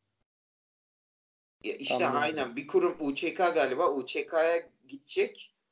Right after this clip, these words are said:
Speaker 1: Oradan onaylanırsa hani takım T F F şey yapabilecek.
Speaker 2: Hı hı.
Speaker 1: Hani bir işleme koyabilecek. O da futbolcular için çok büyük sıkıntı açıkçası.
Speaker 2: Büyük sıkıntı, doğru diyorsun. Ya biraz kulüpler daha çok korunuyor.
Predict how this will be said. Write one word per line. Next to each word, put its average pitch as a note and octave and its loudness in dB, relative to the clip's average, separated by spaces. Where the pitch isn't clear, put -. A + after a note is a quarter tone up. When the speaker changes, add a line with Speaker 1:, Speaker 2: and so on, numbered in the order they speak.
Speaker 1:
Oradan F3 2
onaylanırsa E3 -2
hani G#2+ -8
takım A#2+ -8
T A2+ -6
F A#2+ -4
F - -2
şey B2 0
yapabilecek. G2 -4
Speaker 2:
Hı A#2 -12
hı. C#3 -10
Speaker 1:
Hani G#2 -8
bir A2 -10
işleme A#2+ -2
koyabilecek. A2 -2
O B2+ -4
da C#3 2
futbolcular B2+ -2
için C#3 -16
çok B2 -8
büyük A#2+ -12
sıkıntı A#2 -10
açıkçası. - -12
Speaker 2:
Büyük A2 -6
sıkıntı, F#2+ -16
doğru G2 -8
diyorsun. - -20
Ya A2+ 2
biraz D3 10
kulüpler D3+ 0
daha C#3 4
çok C#3 -10
korunuyor. B2+ -8